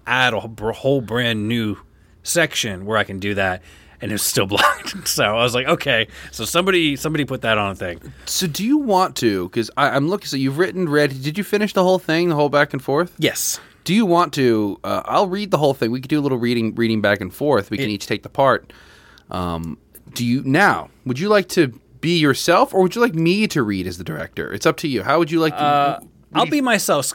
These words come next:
Speaker 1: so that I can
Speaker 2: Please.
Speaker 1: read, because I also, I took this exact, and I know that my spelling and grammar is not always there,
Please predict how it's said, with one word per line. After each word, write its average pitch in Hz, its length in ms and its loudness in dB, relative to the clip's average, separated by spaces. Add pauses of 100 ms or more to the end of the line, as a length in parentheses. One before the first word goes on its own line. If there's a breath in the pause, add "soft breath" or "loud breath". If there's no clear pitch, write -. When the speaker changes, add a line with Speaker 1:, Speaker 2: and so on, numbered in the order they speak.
(160)
Speaker 1:
so 170 120 0
that 160 100 2
I 160 80 2
can 151 180 -2
Speaker 2:
Please. 123 120 0
Speaker 1:
read, 156 200 0
because 139 280 -2
I 143 80 0
also, 156 600 0
I 135 160 0
took 139 320 -8
this - 200 -4
exact, 104 680 -6
and 120 140 -8
I 113 60 -2
know 110 240 0
that 123 100 2
my 110 120 -2
spelling 110 360 -2
and 104 100 -2
grammar 113 460 2
is 135 240 -2
not 143 100 -4
always 147 200 -2
there, 151 180 -2